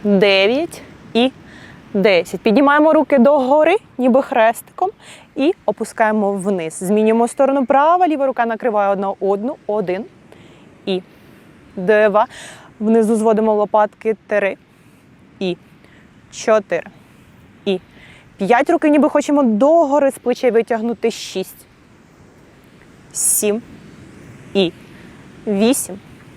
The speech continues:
Дев'ять. І десять. Обняли себе, трішки відпочили. Тримаємось тут. П'ять. Стараємось доторкнутися лопаточок з правої сторони долоню, з лівої. Тримаємось.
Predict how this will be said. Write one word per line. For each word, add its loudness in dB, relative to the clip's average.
Дев'ять. 0
І 0
десять. 0
Обняли 2
себе, -2
трішки 0
відпочили. 2
Тримаємось 2
тут. -2
П'ять. 2
Стараємось 4
доторкнутися 2
лопаточок 0
з -20
правої 2
сторони -4
долоню, -2
з -16
лівої. -2
Тримаємось. 0